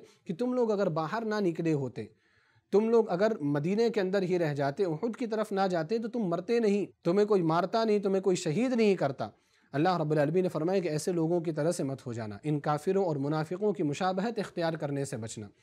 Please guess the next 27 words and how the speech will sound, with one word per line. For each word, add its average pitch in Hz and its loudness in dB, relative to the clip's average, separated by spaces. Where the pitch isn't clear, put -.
اور 160 6
منافقین 214 2
یہ 170 4
بات 185 2
اس 185 -6
لیے 240 2
نہیں 285 4
کہہ 247 4
رہے 226 4
تھے 226 0
کہ 226 -4
وہ 214 2
اپنے 208 2
فیصلے 208 0
کو 220 2
غالب 190 2
کرنا 180 0
چاہتے 165 -2
تھے، 175 -4
اپنے 165 -4
فیصلے 165 -2
کو 196 0
درست 180 0
ظاہر 185 2
کرنا 165 -2
چاہتے 117 -6
تھے، 107 -18